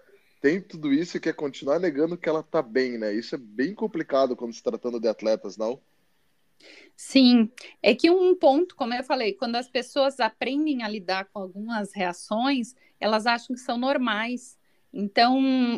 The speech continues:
Speaker 2: a pessoa pode ter aquilo, mas ela vai muito usar o argumento que sempre teve,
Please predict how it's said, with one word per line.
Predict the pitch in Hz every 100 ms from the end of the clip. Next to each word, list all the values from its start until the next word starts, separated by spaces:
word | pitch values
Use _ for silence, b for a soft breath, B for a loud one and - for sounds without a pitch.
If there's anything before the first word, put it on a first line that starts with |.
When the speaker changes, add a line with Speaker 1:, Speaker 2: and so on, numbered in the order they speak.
| -
Speaker 2:
a | 202
pessoa | 247 233 277 254
pode | 254 220
ter | - 214
aquilo, | 190 - 269 320 294
mas | 226 214 226
ela | 226 240
vai | 233 233
muito | 247 240 262 277
usar | 320 254 254 233
o | 262
argumento | 233 214 233 226 233 -
que | -
sempre | 247 - 220 269
teve, | 294 294 254 247 220 254